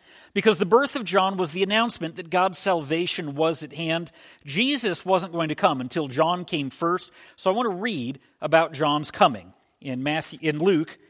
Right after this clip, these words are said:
chapter one and starting with verse five. In the time of Herod, king of Judea,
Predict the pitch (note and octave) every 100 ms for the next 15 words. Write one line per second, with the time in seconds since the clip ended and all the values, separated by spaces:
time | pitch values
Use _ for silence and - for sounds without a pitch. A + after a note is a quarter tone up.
0 | _ - G3 G3 - F3+ D#3+ E3+ E3+ C3+
1 | F3 E3 D#3 C#3+ C3+ C3+ - D#3 D#3+ B2+
2 | - _ _ _ _ _ _ _ _ _
3 | _ - _ _ _ _ _ _ _ _
4 | - - - _ _ _ _ _ _ -
5 | - - - G#3 G#3 A#3+ A#3+ B3 - -
6 | _ _ - G3 F3+ G3+ A#3 A3+ F#3 A#3+
7 | A3+ G3 E3 F3+ G#3+ D#3 F#2+